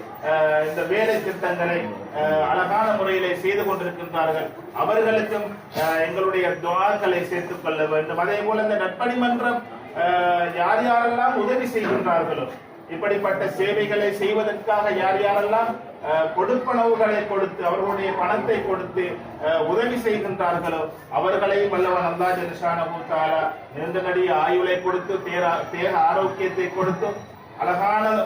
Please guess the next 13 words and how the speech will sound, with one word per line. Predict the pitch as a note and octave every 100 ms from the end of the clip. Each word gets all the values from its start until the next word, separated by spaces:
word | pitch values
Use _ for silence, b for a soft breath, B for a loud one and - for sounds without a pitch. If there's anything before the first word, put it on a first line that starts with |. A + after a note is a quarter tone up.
| -
முறையிலே | F#3 G3+ G#3 A3 A3
அவர்களுடைய | G3 - G3 G3 F#3+
வேலைகளை | E3+ F3+ G#3 G#3+ G3+ G3
விடுத்து | F#3 F#3 F3+ F#3+
முடித்துவிட்டு, | F3+ F#3 G3 F#3 F#3 - G#3 G3+ - -
ஆரோக்கியத்தோடும் | - F3+ G3+ G3+ G3+ F#3+ G3+ G#3 G#3+
சுகத்தோடும் | G#3 F#3 G#3 G3+ G#3 G#3 G#3+ G3+
இன்பத்தோடும் | F#3 G#3+ A3 G#3+ G#3+ A3 A3 - -
இந்த | F3+ F3+
கிராமத்திற்கு | F3 F3+ G3+ G#3 G#3 G#3 G3+ F#3+
வந்து | F#3 F#3+ G3
அவர்களும் | F3+ F#3+ G3+ G#3+ G#3+
அவர்களுடைய | F#3+ G3 F#3+ F#3+ F#3+ F3+ E3